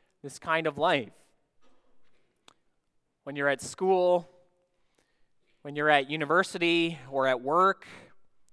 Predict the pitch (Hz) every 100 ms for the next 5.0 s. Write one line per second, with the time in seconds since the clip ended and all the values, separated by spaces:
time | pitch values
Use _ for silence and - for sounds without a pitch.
0 | _ - 135 143 139 139 147 147 147 -
1 | - _ _ _ _ _ _ - 311 262
2 | 220 - 269 285 247 185 - 233 285 233
3 | 208 247 233 208 175 170 - 233 233 -
4 | 214 202 190 160 170 240 196 131 110